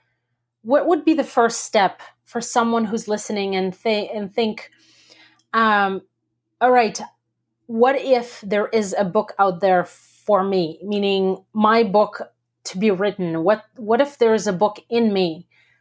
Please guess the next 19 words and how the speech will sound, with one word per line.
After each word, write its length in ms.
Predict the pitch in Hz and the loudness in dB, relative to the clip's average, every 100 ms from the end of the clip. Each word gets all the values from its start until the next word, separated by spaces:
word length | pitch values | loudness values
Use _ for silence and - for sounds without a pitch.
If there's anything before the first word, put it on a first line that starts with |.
| _ | _
What 200 | - 262 | -2 2
would 200 | 339 349 | 2 0
be 180 | 302 285 | 0 0
the, 100 | 262 - | 0 -4
what 240 | 202 254 302 | -4 0 2
would 160 | 370 | 2
be 80 | 311 | 2
the 80 | 285 | 2
one 260 | 233 269 | 0 -2
thing 260 | 262 277 262 | 0 0 0
that 120 | 226 | -2
they 100 | 247 | -4
could 220 | 240 190 | -4 -8
do 100 | 180 | -8
today? 800 | 240 - 185 214 202 180 165 170 _ _ - | -8 -8 -4 0 2 2 0 -4 _ _ -8
I 60 | 220 | -4
mean, 200 | 214 208 | -2 0
outside 340 | 254 - 311 | 0 2 2
of, 260 | 277 220 | 2 -2